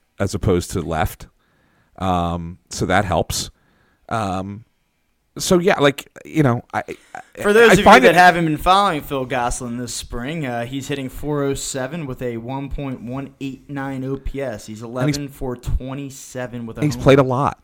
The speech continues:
Speaker 1: He's
Speaker 2: Yeah.
Speaker 1: played a lot.
Speaker 2: He's got
Speaker 1: So,
Speaker 2: a
Speaker 1: uh,
Speaker 2: lot of
Speaker 1: th-,
Speaker 2: action, sure.
Speaker 1: so one thing, you know, it's interesting, you know, when you, when you see these guys get the non-roster invites, right? I always say every year that watch those non-roster invites.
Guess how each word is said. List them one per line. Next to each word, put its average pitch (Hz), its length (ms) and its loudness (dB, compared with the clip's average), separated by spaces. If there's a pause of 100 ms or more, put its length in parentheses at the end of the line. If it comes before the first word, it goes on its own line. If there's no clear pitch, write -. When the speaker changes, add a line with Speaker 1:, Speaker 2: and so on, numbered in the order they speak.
(100)
Speaker 1:
He's 127 160 -4
Speaker 2:
Yeah. 113 80 -6
Speaker 1:
played 131 140 4
a 123 40 0
lot. 104 460 0
Speaker 2:
He's - 80 -20
got 131 100 -6
Speaker 1:
So, 175 140 6
Speaker 2:
a 180 60 4
Speaker 1:
uh, 180 60 2
Speaker 2:
lot 143 100 -2
of 135 60 -4
Speaker 1:
th-, 110 60 -4
Speaker 2:
action, 113 320 -16
sure. 139 200 -16
Speaker 1:
so 180 160 6
one 208 240 2
thing, 175 240 -2
you 147 80 2
know, 120 100 2
it's 123 160 -2
interesting, 143 280 -6
you 113 60 -2
know, 113 40 -2
when 123 100 -2
you, 123 140 -8
when 143 100 -2
you 143 60 0
see 147 140 -4
these 139 140 0
guys 107 240 4
get 104 140 -8
the 107 100 -2
non-roster 98 680 0
invites, 76 400 -8
right? 92 240 -2 (460)
I 123 140 0
always 202 380 6
say 80 460 -2
every 110 280 -2
year 82 460 -6 (540)
that 92 420 -4 (600)
watch 107 400 0
those 131 240 6
non-roster 104 640 -2
invites. 90 400 -6